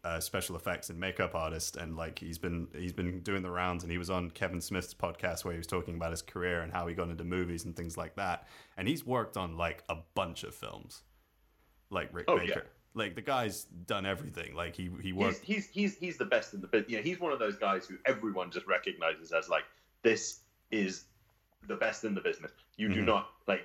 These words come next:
Speaker 2: Rick Baker is the beginning and the end in terms of this kind of makeup. You know, the, we did the thing about the Thriller video, he did that,
Speaker 1: Yeah.
Speaker 2: didn't he? And he did, you know, this movie and, and,
Speaker 1: Mm-hmm.
Speaker 2: and, like, countless other things.
Speaker 1: Yeah, I mean, he, like, they invented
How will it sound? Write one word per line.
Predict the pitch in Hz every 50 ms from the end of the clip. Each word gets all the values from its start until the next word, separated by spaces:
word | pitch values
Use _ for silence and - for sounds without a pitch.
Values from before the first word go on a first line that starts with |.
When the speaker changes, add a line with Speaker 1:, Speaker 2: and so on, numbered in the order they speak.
| - 110
Speaker 2:
Rick | 117 135 139 -
Baker | - 113 107 101 98 - 92 82 -
is | 95 90 -
the | 92
beginning | - 98 - 104 101 98 92 90 90 87 - -
and | 90 90 90
the | 87 82
end | 85 82 82 78 76 - _ _ _ _ _ _ _ _ _ _ _ _ _ _ -
in | 101 98
terms | 101 113 101 92 90
of | 87 82 -
this | 95 - -
kind | - 98 87 82
of | 80
makeup. | 87 82 82 82 78 - -
You | 87 78
know, | 71 -
the, | - - - - - -
we | 190 -
did | - - 87 82
the | -
thing | - 113 107
about | 101 92 82 - -
the | - -
Thriller | - 110 104 101 104 104 101
video, | 95 95 95 92 90 87
he | 87 90 -
did | 101 92 92
that, | 98 90 85
Speaker 1:
Yeah. | 78
Speaker 2:
didn't | 95 95 95
he? | 92 90
And | 82 82
he | 78
did, | - - - -
you | 78
know, | 71 71 -
this | 101 101 -
movie | 104 101 101 98 90 90 87 87
and, | 85 - -
and, | 95 95 98 87 87
Speaker 1:
Mm-hmm. | -
Speaker 2:
and, | 85 87 87 -
like, | 87 92 - -
countless | - - 139 143 143 110 107 101 98
other | 92 87 85 82
things. | 76 73 73 71 65 _ - - -
Speaker 1:
Yeah, | - 117 135 123 95 -
I | -
mean, | 107 107 107 107
he, | 101 107 120 120 117 - 98
like, | 101 123 120 117 98
they | 110 127 131 131 131
invented | 123 113 113 123 135 143 135 - 139 120 101 95 87